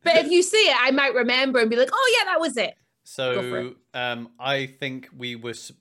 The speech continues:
Speaker 2: like, the Imperials have this, um, they have a, an alliance, sort of, with the Thule, which is another barbarian nation. I think they're up north. Um, we've never thought, fought against the,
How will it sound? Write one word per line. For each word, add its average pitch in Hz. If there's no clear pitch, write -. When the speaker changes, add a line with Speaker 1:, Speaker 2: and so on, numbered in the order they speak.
Speaker 2:
like, 120
the 117
Imperials 107
have 110
this, -
um, 104
they 117
have 127
a, 120
an 117
alliance, 113
sort -
of, 120
with 107
the 104
Thule, 104
which 110
is 107
another 101
barbarian 95
nation. 95
I 95
think 92
they're 92
up 85
north. 90
Um, 92
we've 151
never 110
thought, 120
fought 127
against 104
the, 107